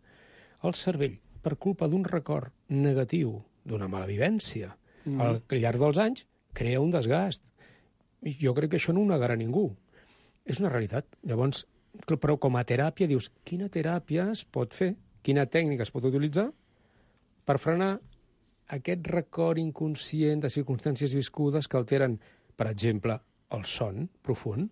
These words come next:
Speaker 2: Sí.
Speaker 1: Hi ha molta gent que pateix insomni després de circumstàncies viscudes, eh, de patiment, de negatives, de la feina, de família, d'enfermetat,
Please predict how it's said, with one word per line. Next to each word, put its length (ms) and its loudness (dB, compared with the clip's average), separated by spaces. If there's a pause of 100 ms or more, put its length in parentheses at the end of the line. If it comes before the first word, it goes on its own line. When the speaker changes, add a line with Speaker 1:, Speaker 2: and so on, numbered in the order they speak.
(120)
Speaker 2:
Sí. 380 -6
Speaker 1:
Hi 60 2
ha 60 4
molta 240 2
gent 160 0
que 80 2
pateix 240 0
insomni 340 2
després 280 -2
de 120 -4
circumstàncies 460 -2
viscudes, 640 2 (420)
eh, 520 -6
de 180 -8
patiment, 540 -2
de 80 -4
negatives, 600 -2
de 100 -8
la 100 -10
feina, 360 2
de 80 -4
família, 460 0
d'enfermetat, 520 -4